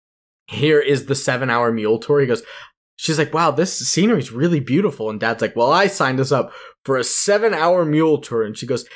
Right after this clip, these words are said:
"Dad, doesn't that sound steep and dangerous?" He goes, "Katie, what could go ru-," and then it just cuts to the craziest storm. And he goes, "Get to the bridge if you wanna live." <laughs> And the mom goes, "But what about Prancer?" And it pans to just a mule just drowning in the river. And he's like,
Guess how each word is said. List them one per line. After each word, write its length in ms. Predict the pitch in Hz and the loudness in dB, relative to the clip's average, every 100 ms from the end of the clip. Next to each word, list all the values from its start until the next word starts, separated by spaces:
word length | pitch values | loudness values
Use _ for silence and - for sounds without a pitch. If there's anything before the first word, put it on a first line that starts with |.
| - _ | -20 _
"Dad, 220 | 185 139 | 0 0
doesn't 260 | 135 170 214 | 2 2 2
that 200 | 208 160 | 0 2
sound 240 | 180 139 | 0 0
steep 460 | - - - 151 170 | 0 -4 -2 -2 0
and 180 | 131 113 | -2 0
dangerous?" 360 | 117 135 175 | -2 -2 -4
He 60 | 127 | -2
goes, 200 | 123 113 - - - - | -4 -4 -8 -20 -20 0
"Katie, 420 | 208 202 196 185 _ - | 2 2 -4 -16 _ -8
what 220 | 247 285 | -6 -2
could 140 | 220 175 | -2 2
go 160 | 175 | 0
ru-," 260 | 151 180 185 - | 2 0 0 -4
and 140 | 156 151 | -4 -2
then 120 | 151 | -2
it 120 | 156 | -4
just 240 | 135 - | -6 -8
cuts 540 | - - 139 - - - - - - | -4 -2 -2 -4 -12 -16 -20 -20 -2
to 100 | 160 | 0
the 140 | 139 | 0
craziest 760 | 127 - 160 143 160 165 160 - | -2 -4 0 2 2 0 -2 0
storm. 180 | 165 151 | 2 2
And 40 | |
he 60 | 170 | 0
goes, 200 | 170 - - - - | -4 -4 -12 -14 -4
"Get 160 | - 453 | 0 0
to 80 | 403 | 0
the 100 | 415 | 0
bridge 260 | 381 392 370 | 2 2 2
if 120 | 359 | 0
you 120 | 370 359 | 2 2
wanna 220 | 359 349 | 2 2
live." 460 | 339 359 294 233 185 202 | 2 4 2 0 -2 -2
<laughs> 100 | - | -2
And 160 | 196 180 127 - | -4 -4 -6 -6
the 120 | - | -4
mom 200 | 254 247 | 0 2
goes, 160 | 254 262 | 0 -2
"But 320 | - _ 480 | -10 _ -2
what 640 | 494 523 571 571 480 440 | 0 0 2 2 2 2
about 80 | - | 0
Prancer?" 640 | 427 508 523 523 - 330 | 2 2 2 0 0 2
And 80 | 240 | 2
it 120 | 226 | 0
pans 300 | 170 214 196 | 0 0 0
to 80 | 214 | -6
just 160 | 208 202 | -6 -4
a 80 | 180 | -4
mule 440 | 180 185 180 214 | -4 -2 0 2
just 260 | 190 156 135 | 0 -2 -6
drowning 560 | 135 147 147 190 233 | -4 0 2 2 2
in 100 | 190 | 2
the 80 | 175 | 0
river. 340 | 156 185 415 415 | 2 2 4 2
And 100 | 226 | 2
he's 80 | |
like, 160 | 220 | -2